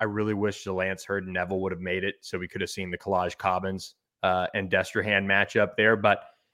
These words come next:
hey, can't always get what you want. Uh, Ruston, uh,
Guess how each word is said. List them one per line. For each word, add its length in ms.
hey, 300
can't 200
always 280
get 160
what 220
you 80
want. 340
Uh, 180
Ruston, 640
uh, 120